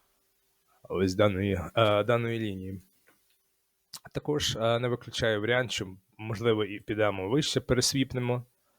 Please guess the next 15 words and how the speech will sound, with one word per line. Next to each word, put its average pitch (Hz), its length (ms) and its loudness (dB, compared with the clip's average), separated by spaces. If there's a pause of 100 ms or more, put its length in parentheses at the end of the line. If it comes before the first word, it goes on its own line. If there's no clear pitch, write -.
(160)
а, 135 160 6
можливо, 120 360 4
взагалі 101 480 -4
ніякої 104 360 -2
реакції, 101 340 0
в - 40 -20
принципі, 101 340 -8
тут 104 220 -4
не 101 120 0
отримаємо, 113 600 2
і 117 140 -6
ціна 98 300 -2
піде 95 340 0
ще 90 300 0
вище. 87 400 -6